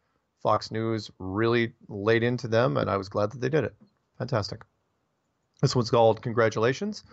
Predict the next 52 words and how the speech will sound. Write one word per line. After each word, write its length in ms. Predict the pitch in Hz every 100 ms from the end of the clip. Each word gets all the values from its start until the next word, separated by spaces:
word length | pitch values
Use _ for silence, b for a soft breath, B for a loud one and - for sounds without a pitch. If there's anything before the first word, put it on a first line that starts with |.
| B B -
"Hi, 160 | 185
Mark. 300 | 170 147 123
I 60 | 110
hope 200 | 110 123
you're 80 | 107
doing 300 | 107 95 98
well. 320 | 131 165 170
Sorry 420 | - 165 165 156
that 240 | 131 120 -
I'm 500 | 123 127 123 120 120 113
one 280 | 117 151 139
day 200 | 139 135
too 260 | - 139
late 240 | 120 127 123
to 60 |
this. 220 | 113 120 113
I 100 | 117
only 160 | 123
listened 280 | 113 123 110
to 60 | 104
The 60 |
Secret 300 | - 156 117
Show 160 | - 110
today. 340 | 104 120 123 B B
Congratulations 800 | - 127 127 113 117 107 - 101
with 120 | 104 -
your 100 | 101
birthday. 440 | 147 151 180 170 B B B -
I 60 |
have 100 | 110
a 40 | 107
small 240 | - 117
quen-, 280 | 117 143 135 - -
question. 440 | - 139 - 92 90
Since 360 | - 131 113
you 280 | 113 123 147 -
are 500 | 123 123 123 123 110
the 140 | 104
huge 440 | 101 123 123 120 -
statistics 680 | - - 135 - 160 135 -
guy, 400 | - 104 101 120
I 240 | 117 107 104
know 320 | 107 113 110
there 140 | 104
is 100 | 98
quite 220 | - 123
a 20 | 107
lot 180 | 107
of 160 | 104 98
Flat 220 | - 107
Earth 160 | 104 101
activity 480 | 101 151 135 135